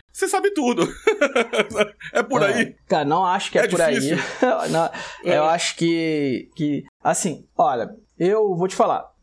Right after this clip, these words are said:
Speaker 2: Eu mexi, eu fiz alguns testes com Flutter, né? E alguns protótipos, tal, et cetera. Os, o código mesmo do Lovica não foi eu que desenvolvi, né?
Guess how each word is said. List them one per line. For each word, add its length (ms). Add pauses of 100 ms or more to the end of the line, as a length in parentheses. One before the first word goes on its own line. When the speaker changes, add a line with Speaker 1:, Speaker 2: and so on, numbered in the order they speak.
Speaker 2:
Eu 120
mexi, 320
eu 80
fiz 220
alguns 240
testes 240
com 100
Flutter, 380
né? 300
E 260
alguns 200
protótipos, 720
tal, 140
et 100
cetera. 340
Os, 100 (100)
o 80
código 300
mesmo 100
do 60
Lovica 280
não 100
foi 100
eu 40
que 60
desenvolvi, 380
né? 180